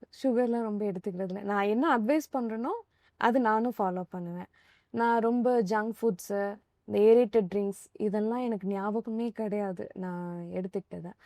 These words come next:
So இதுலலாம் கொஞ்சம் பர்டிகுலர் மைண்ட்ஃபுல் ஈட்டிங் சொல்லலாம். So என்ன சாப்பிட்றோமோ அது வந்து கால்குலேட் பண்ணி கொஞ்சம் சாப்பிடுவோம். ஏர்லி டின்னர்.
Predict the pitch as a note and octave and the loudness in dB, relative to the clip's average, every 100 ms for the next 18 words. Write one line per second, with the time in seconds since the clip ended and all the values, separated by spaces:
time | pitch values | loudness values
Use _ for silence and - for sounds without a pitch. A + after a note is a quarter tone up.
0 | - _ - F4 E4+ E4+ G4 F4 C#4+ B3+ | -20 _ 0 2 4 4 2 2 0 2
1 | B3 G#3 A3 A3 A3 C#4+ E4 - C4+ A3 | 0 0 -2 -2 0 2 2 2 2 0
2 | F#3 G#3 G#3 G#3+ F#3 F#3 - _ _ _ | -2 -4 -4 -6 -8 -10 -14 _ _ _
3 | _ G3+ A#3 A3+ A3 A#3+ C4 B3 A3 G#3 | _ -10 -4 -2 -2 0 0 -2 -4 -4
4 | G#3 G3+ G#3 G4 D#4+ A3 G3+ F#3+ G3 A3 | -8 -8 -6 -6 -6 -6 -4 -4 -2 0
5 | A3 F#3+ F#3+ - C#4 C#4 - B3 G3 G#3 | 0 -2 -8 -4 2 2 0 -4 -4 -8
6 | G#3 B3 A#3+ G3+ G3 E3 B3 - D4+ F4 | -6 -6 -6 -6 -8 -10 -12 -2 4 6
7 | D#4+ G#3 G#3+ G3 | 6 4 0 -2